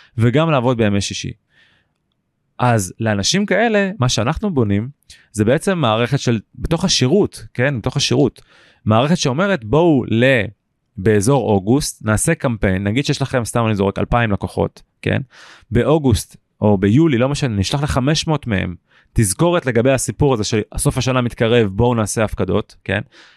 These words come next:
מן הסתם שחלקם לא יעשו את זה ויחכו כמו כולם ל-, לסוף שנה, אבל חלקם כן יעשו את זה, ואז בדצמבר אתם תגיעו לסיטואציה שיש לכם,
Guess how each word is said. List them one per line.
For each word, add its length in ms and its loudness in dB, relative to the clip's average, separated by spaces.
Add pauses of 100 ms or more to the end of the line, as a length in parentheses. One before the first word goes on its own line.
(160)
מן 160 2
הסתם 220 0
שחלקם 560 -2 (100)
לא 200 4
יעשו 340 2
את 40 4
זה 100 2
ויחכו 400 0
כמו 140 -2
כולם 300 0
ל-, 260 0
לסוף 200 -2
שנה, 280 -2 (480)
אבל 200 4
חלקם 380 -2
כן 200 0
יעשו 420 0
את 60 0
זה, 200 -2
ואז 320 -2
בדצמבר 680 0 (600)
אתם 140 0
תגיעו 300 0
לסיטואציה 500 -2
שיש 200 -6
לכם, 320 -4